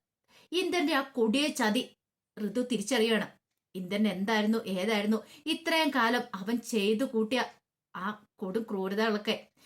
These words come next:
അതൊക്കെ തിരിച്ചറിഞ്ഞു കഴിഞ്ഞപ്പോ ഋതു ഒടുവിലൊരു തീരുമാനം എടുക്കുന്നുണ്ട്.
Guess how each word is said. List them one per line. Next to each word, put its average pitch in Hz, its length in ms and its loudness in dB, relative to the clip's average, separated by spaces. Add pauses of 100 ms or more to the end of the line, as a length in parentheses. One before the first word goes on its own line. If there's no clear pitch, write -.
(200)
അതൊക്കെ 196 380 -4
തിരിച്ചറിഞ്ഞു 214 580 0
കഴിഞ്ഞപ്പോ 214 460 2
ഋതു 190 220 0
ഒടുവിലൊരു 220 400 4
തീരുമാനം 214 580 0
എടുക്കുന്നുണ്ട്. 196 600 0